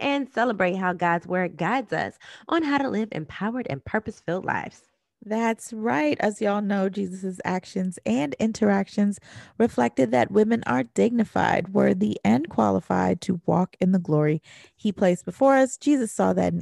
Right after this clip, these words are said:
Speaker 2: each and every woman. We see that in each and every one of you. And that is the intention that we build upon in the Blackest Christianist Corner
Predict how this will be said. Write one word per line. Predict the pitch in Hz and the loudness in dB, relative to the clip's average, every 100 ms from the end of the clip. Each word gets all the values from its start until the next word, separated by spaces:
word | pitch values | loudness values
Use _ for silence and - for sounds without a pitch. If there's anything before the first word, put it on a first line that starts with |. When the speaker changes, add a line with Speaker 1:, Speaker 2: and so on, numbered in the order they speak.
| 170 | -4
Speaker 2:
each | 170 | -6
and | 180 | -4
every | - 170 | -2 0
woman. | 180 202 202 196 | 0 2 2 2
We | 180 | 0
see | 170 - 196 | -4 -4 -2
that | 170 - - | 0 0 0
in | 180 | -4
each | - 175 - | -4 -8 -2
and | 170 | -2
every | 170 175 | -2 -2
one | 170 165 | -2 -2
of | 180 | -2
you. | 208 254 277 - - - - | 2 4 4 0 -10 -20 -6
And | 233 226 196 | -4 -4 0
that | 233 269 - | 2 2 2
is | 214 | 0
the | 202 208 | 2 2
intention | 202 - 170 170 175 | 0 0 -2 0 0
that | 180 | 0
we | 165 175 | 0 0
build | 175 175 | 2 2
upon | 170 - 175 175 170 - - _ | 0 -4 -4 -2 -4 -8 -20 _
in | 220 | -4
the | 214 | -2
Blackest | 202 196 170 170 | 0 0 -2 -8
Christianist | - 175 - 165 - | -6 -6 -4 -6 -2
Corner | 226 247 254 247 | 0 2 2 0